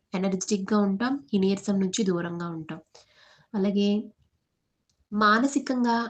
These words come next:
ఏమైనా విషయాలు నచ్చకపోయినా, మనం చేసే పనిలో మనకి ఇంట్రెస్ట్ లేకపోయినా, ఏదైనా విషయం గురించి ఎక్కువగా ఆలోచిస్తున్నా, ఆందోళన పడుతున్నా, ఆహ్,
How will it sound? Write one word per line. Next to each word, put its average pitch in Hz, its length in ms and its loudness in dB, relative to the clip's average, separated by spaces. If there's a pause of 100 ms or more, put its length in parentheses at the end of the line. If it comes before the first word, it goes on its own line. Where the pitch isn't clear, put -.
(140)
ఏమైనా 226 320 6
విషయాలు 233 400 4
నచ్చకపోయినా, 190 800 0
మనం 185 320 -2
చేసే 226 380 2
పనిలో 233 300 2
మనకి 208 260 0
ఇంట్రెస్ట్ 208 420 -2
లేకపోయినా, 180 560 -6 (640)
ఏదైనా 220 280 4
విషయం 226 280 2
గురించి 220 300 4
ఎక్కువగా 214 480 2
ఆలోచిస్తున్నా, 185 800 -2 (160)
ఆందోళన 214 520 6
పడుతున్నా, 175 540 -2 (920)
ఆహ్, 180 260 -10